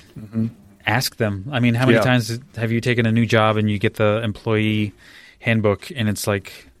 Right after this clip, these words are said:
Speaker 2: fifty, sixty pages long, and you're just like, "Where do I sign? 'Cause
Speaker 1: Yeah.
Speaker 2: I don't, I don't wanna read this."
Speaker 1: Right. Yeah.
Speaker 2: All that
Speaker 1: Some
Speaker 2: stuff is in there.
Speaker 1: Somebody better know, like, state regulations, federal regulations regarding
Speaker 2: Mm-hmm.
Speaker 1: leave, and because it can be a medical leave too.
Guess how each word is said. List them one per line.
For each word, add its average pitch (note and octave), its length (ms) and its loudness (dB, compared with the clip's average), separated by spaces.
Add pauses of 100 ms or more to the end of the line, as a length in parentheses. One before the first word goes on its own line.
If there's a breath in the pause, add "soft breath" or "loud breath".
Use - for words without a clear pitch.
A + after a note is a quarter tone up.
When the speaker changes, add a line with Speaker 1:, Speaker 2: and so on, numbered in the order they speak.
(160)
Speaker 2:
fifty, G#2 340 -4
sixty G#2 320 -6
pages G2+ 360 -4
long, G2+ 240 0
and G2+ 120 0
you're G#2 120 -4
just G2 260 -8
like, G#2+ 220 -2
"Where A2+ 120 0
do C3+ 80 0
I C#3 60 0
sign? C#3+ 420 -2 (100)
'Cause A#2+ 300 -6
Speaker 1:
Yeah. A2 120 6
Speaker 2:
I - 20 2
don't, - 100 -8
I A#2 40 -4
don't A2 100 -2
wanna G2+ 140 -4
read G2+ 180 -6
this." - 400 -12
Speaker 1:
Right. G#2 280 2
Yeah. A2 180 -2 (500)
Speaker 2:
All B2 140 2
that C#3+ 100 6
Speaker 1:
Some D3+ 140 4
Speaker 2:
stuff D3 100 4
is A#2 100 -2
in A2+ 80 0
there. G2+ 160 -8 (360 loud breath)
Speaker 1:
Somebody C#3 420 2
better A#2+ 280 2
know, G2 540 0 (100)
like, F#2+ 300 -6
state - 380 0
regulations, A2+ 720 2
federal A2 340 2
regulations G#2 720 -2
regarding G#2 640 2
Speaker 2:
Mm-hmm. - 340 -12
Speaker 1:
leave, G#2+ 380 0
and G2+ 160 -6 (100)
because D#3 240 2
it F#3+ 60 0
can G#3 100 4
be A#3 120 4
a B3 40 4
medical G#3 340 4
leave G#2+ 240 0
too. A#2+ 280 0